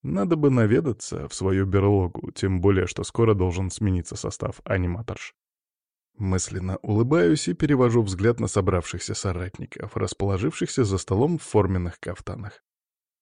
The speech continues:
Субординацию никто не отменял. Каждый гражданский и тем более военный чин обязан носить униформу. Я же спокойно сижу в льняной рубахе и почти не вспотел.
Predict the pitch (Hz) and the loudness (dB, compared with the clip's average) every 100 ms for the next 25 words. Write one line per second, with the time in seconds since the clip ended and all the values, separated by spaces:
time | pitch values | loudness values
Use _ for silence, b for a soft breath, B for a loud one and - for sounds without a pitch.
0 | _ _ - - 143 185 208 220 - 185 | _ _ -10 -2 0 2 2 0 2 2
1 | 156 - 110 104 - 85 76 82 _ _ | 0 0 0 0 -2 -6 -6 -12 _ _
2 | _ _ _ - 107 90 85 92 95 90 | _ _ _ -6 -2 -2 -2 -2 -2 0
3 | 104 135 - 107 - - 95 92 92 90 | 0 -2 -6 -10 -8 -4 -2 0 0 2
4 | 92 90 92 - 139 - - 95 95 120 | 2 2 -2 -2 -4 -4 -4 0 2 2
5 | 156 135 - - - - 92 82 - - | 0 -2 -4 -8 -10 -6 -4 -4 -6 -10
6 | - - _ _ _ _ - 92 90 113 | -10 -12 _ _ _ _ -6 0 0 0
7 | - 98 - 90 85 85 82 - 90 90 | -4 -8 -8 -8 -8 -10 -10 -6 -6 -4
8 | 87 - 104 90 98 92 90 90 92 104 | -4 -4 -6 -2 0 0 -2 0 2 4
9 | 98 95 139 190 214 - 175 156 170 - | 4 2 2 4 2 2 -4 -4 -4 -2
10 | 113 - 98 87 - - - - - | -2 -2 -6 -6 -6 -8 -10 -10 -14